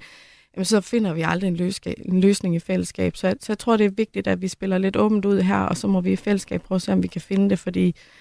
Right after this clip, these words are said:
øh, det, det, det er den rette vej at gå. Det er det, eleverne peger på. De vil gerne have en mere varieret skoledag, og især i udskolen, de vil gerne have en udskoling, som de har mere indflydelse på.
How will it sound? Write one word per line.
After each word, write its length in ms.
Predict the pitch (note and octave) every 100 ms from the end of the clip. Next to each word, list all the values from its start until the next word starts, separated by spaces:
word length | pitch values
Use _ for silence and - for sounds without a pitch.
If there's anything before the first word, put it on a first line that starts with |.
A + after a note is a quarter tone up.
| - _ _ -
øh, 300 | E3+ E3 E3 -
det, 100 | F#3+ _
det, 120 | G3 - - G#3
det 140 | -
er 80 | F#3+
den 220 | F#3+ E3
rette 220 | E3+ F3+
vej 180 | D#3 E3+
at 80 | E3
gå. 200 | F3+ F3
Det 120 | G3
er 40 |
det, 200 | - F#3+ -
eleverne 400 | F#3 G#3+ F#3+ F3+
peger 300 | - F#3 F3+
på. 200 | - F#3
De 160 | F3+ F3+
vil 100 | E3+ -
gerne 280 | F3+ F3+
have 240 | F3+ F3 F3 -
en 120 | F3
mere 180 | F3+ F3+
varieret 380 | E3 F3+ F3
skoledag, 460 | - F#3+ F#3+ F3+ -
og 100 | F3
især 280 | - - G3+
i 60 |
udskolen, 480 | E3+ F3+ - F3 E3+
de 60 | E3+
vil 100 | E3+ -
gerne 280 | F#3 F#3+ F3+
have 180 | F3
en 80 | E3+
udskoling, 520 | F#3+ F#3 - D#3+ E3 - _ _ _ -
som 260 | F#3+ F3+
de 160 | - F3
har 120 | E3
mere 240 | E3+ F3
indflydelse 520 | F#3 F#3 F3 D#3 - D#3+
på. 260 | F3 D#3+